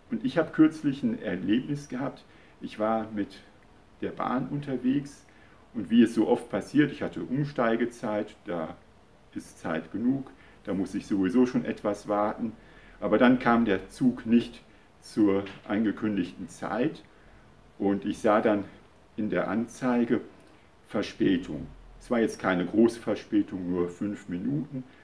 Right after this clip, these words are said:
Und dann plötzlich habe ich gedacht, mach doch nichts, wenn du später ankommst.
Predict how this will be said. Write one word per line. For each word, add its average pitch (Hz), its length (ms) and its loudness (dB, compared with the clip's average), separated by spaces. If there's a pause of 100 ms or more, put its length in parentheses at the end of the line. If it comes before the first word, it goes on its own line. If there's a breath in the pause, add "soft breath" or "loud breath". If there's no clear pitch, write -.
(840 loud breath)
Und 117 160 2
dann 165 240 4
plötzlich 156 380 2
habe 135 120 2
ich 139 120 -4
gedacht, 127 440 -2 (1040)
mach 170 220 -4
doch 92 220 -4
nichts, - 420 -10 (420)
wenn 98 140 2
du 92 100 0
später 95 460 -2
ankommst. 85 640 -8